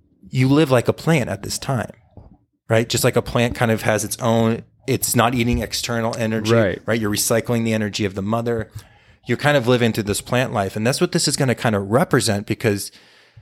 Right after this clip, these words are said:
Speaker 1: this is, again, this mirrors the journey of our soul. So we have mineral aspects to us, and we also have these plant aspects to us. Um, and it's really going to kind of show this paradise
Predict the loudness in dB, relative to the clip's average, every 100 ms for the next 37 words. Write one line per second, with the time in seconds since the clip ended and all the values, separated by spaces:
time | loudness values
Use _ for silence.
0 | _ _ _ _ _ _ _ -8 0 2
1 | 4 2 2 2 2 2 2 2 4 4
2 | 4 4 2 0 0 0 0 -2 -2 -4
3 | 0 2 0 -2 -12 -12 -4 0 2 2
4 | 2 2 2 2 2 0 -2 -4 -4 -2
5 | -2 0 -2 -2 -2 -4 -4 -4 -6 -4
6 | -2 -2 -6 -8 -10 -12 -10 -10 -8 -10
7 | -6 -6 -8 -14 -20 -14 -2 2 2 0
8 | -4 -12 _ _ _ _ _ _ _ _
9 | -20 -12 0 2 2 0 0 2 4 4
10 | 4 2 0 -2 -2 -2 -4 -8 _ _
11 | _ _ -4 0 0 0 -2 0 2 2
12 | 2 0 -2 -2 0 4 4 2 0 -4
13 | -6 -8